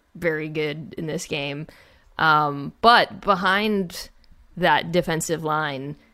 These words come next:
massive issues on this Lions defense still at linebacker, at cornerback. There's some injuries there. So, like, part of me, you know, part of me is like, "Well, you should be able to run the <laughs> ball on them like you did last week." But, like,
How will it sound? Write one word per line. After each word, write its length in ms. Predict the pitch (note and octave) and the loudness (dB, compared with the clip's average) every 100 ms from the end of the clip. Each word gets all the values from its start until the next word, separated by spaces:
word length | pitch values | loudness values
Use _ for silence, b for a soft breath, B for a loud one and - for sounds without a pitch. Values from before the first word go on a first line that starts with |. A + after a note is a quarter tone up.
| b _ _ - | b _ _ -10
massive 480 | G3+ C4+ - G3 F3+ | -6 -2 2 2 2
issues 500 | - - - - - | -4 -8 -10 -10 -8
on 140 | D#3+ D3+ | -6 -4
this 100 | D#3+ | -4
Lions 240 | D3 C#3+ | -6 -6
defense 340 | D#3+ D#3+ D3+ - | -8 -8 -10 -6
still 200 | E3 - | -6 -4
at 140 | D3 | -8
linebacker, 920 | E3+ F#3+ G#3 G3+ G3 F#3+ F#3+ F3+ E3+ | -4 0 2 4 4 4 2 0 0
at 200 | - - | -2 -8
cornerback. 600 | - G3+ G#3+ G3+ G3+ G3 | -4 0 0 2 4 2
There's 140 | E3+ - | 0 -8
some 100 | C#3 | -2
injuries 540 | G3 G3+ G#3 G3+ F#3 | 0 2 2 0 2
there. 320 | G3 F#3+ F#3+ B B B | 6 6 4 B B B
So, 120 | - C#4 | -4 0
like, 260 | C4+ - - - _ G#3+ | 0 -2 -18 -20 _ -2
part 220 | E4 G#4 | 0 0
of 80 | F#4 | 0
me, 60 | - | 2
you 80 | |
know, 100 | A3+ | 2
part 220 | F3+ C#4 E4 | 4 4 4
of 60 | |
me 100 | D#4+ | 2
is 100 | C#4+ | -2
like, 180 | B3+ A3 | -2 0
"Well, 100 | G#3+ | -2
you 40 | |
should 160 | G#3 G#3+ | -2 -2
be 60 | A3 | 0
able 80 | |
to 40 | G3+ | 2
run 120 | G3+ | 2
the 60 | F3+ | 2
<laughs> 0 | |
ball 160 | - | 0
on 100 | F#3+ | -2
them 180 | - G#3+ | 0 0
like 160 | F#3+ F3+ | 0 -2
you 60 | |
did 140 | F3+ E3+ | -2 0
last 260 | E3+ - | 0 0
week." 240 | F3+ E3+ - b b b | -4 -4 -8 b b b
But, 120 | A#3+ | 4
like, 300 | A#3+ G#3 - | 4 4 -2